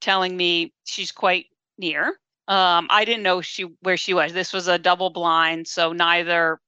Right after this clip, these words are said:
I nor the evaluator knows. That's why we look at the G P S later to make it a true test.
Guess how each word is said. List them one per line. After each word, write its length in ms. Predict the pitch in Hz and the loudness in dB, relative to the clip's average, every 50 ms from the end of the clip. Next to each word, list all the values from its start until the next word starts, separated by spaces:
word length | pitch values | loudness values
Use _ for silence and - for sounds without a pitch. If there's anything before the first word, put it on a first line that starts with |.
| _ - | _ -6
I 720 | - 180 180 180 175 175 175 175 170 175 170 170 170 - _ _ _ | -4 0 2 2 4 4 2 2 0 -2 -4 -6 -8 -10 _ _ _
nor 260 | 190 185 180 180 175 | -8 -2 0 0 0
the 140 | 175 170 165 | 0 0 -2
evaluator 800 | 170 175 170 185 170 170 170 170 165 165 170 170 175 170 160 160 | -4 0 2 4 4 4 4 2 -2 -4 -4 -4 -2 -2 -4 -2
knows. 640 | 175 180 180 175 165 156 151 160 160 160 - - - - | 0 2 2 2 2 2 0 -2 -6 -8 -10 -14 -12 -6
That's 240 | 170 165 156 - - | -4 -4 -4 -2 -2
why 100 | 180 165 | -2 -2
we 120 | 160 165 | -2 -4
look 200 | 165 165 165 - | -4 -4 -4 -4
at 120 | - 165 - | -6 -8 -10
the 80 | 190 | -10
G 200 | 180 - 190 170 | -12 -10 -10 -10
P 240 | - - - 190 170 | -10 -10 -6 -4 -2
S 200 | 151 156 - - | -2 -2 -4 -6
later 440 | 180 165 160 160 - - 123 - - _ _ _ _ _ _ _ | -4 -2 -2 -2 -2 -2 -4 -6 -6 _ _ _ _ _ _ _
to 80 | - 208 | -20 -8
make 240 | 185 175 170 - 185 | -6 -6 -4 -4 -4
it 80 | 165 | -4
a 80 | 156 147 | -6 -6
true 220 | - - 190 170 | -6 -10 -12 -12
test. 500 | - - 196 165 139 - - - - - | -10 -4 -4 -2 -2 -4 -6 -12 -14 -16